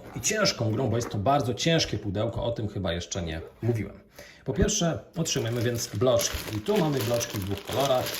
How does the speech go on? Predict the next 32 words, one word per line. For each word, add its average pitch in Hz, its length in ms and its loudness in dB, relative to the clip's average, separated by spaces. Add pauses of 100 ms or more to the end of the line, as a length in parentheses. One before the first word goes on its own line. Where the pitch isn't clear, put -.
(380)
Mamy 104 260 0
bloczki 95 420 -2 (220)
czarne 160 500 4 (220)
oraz 131 260 0
bloczki 95 340 -8 (420)
niebieskie. 117 680 0 (140)
Tu 156 160 2
jakiś 120 360 -2
niebieski 107 380 -2
niepełnowartościowy 104 920 -2
mi 92 80 -2
się 90 140 -6 (480)
niestety 104 380 -2
trafił. 147 440 2 (340)
Na 120 60 2
szczęście 123 360 -2
chyba 120 180 -2
tylko - 240 -4
z 101 80 0
jednej 95 240 -2
strony, 120 340 -4 (500)
więc - 160 -8
myślę, 110 220 -4
że 101 60 -2
nie 107 100 0
będzie 107 220 0
takim 104 240 -4
wielkim 110 320 -4
problemem, 135 400 0
choć 233 360 -2
szczerze 123 300 -4
mówiąc 117 340 -2